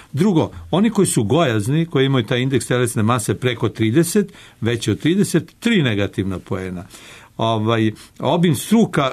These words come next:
kod muškaraca i žena, to je ova centralna gojaznost, to je, to je rizik. Još nismo ušli uopšte u dijabetes, ovo je,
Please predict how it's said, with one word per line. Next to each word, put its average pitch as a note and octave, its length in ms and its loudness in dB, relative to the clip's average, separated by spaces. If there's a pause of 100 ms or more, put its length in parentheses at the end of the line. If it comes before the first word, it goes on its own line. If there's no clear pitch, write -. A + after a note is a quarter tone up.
kod A#2 220 0
muškaraca C3 520 0
i B2 40 4
žena, C#3+ 320 0
to - 160 -2
je C#3 60 0
ova C3 120 2
centralna A#2+ 500 0
gojaznost, G#2 680 -2
to C#3 100 0
je, - 60 0
to B2+ 180 -4
je A2+ 100 0
rizik. E3+ 380 2 (240)
Još E3+ 200 2
nismo A3 240 2
ušli E3+ 180 2
uopšte A#2 240 0
u D3+ 100 4
dijabetes, B2+ 640 -2
ovo A2 180 -2
je, A2 140 -2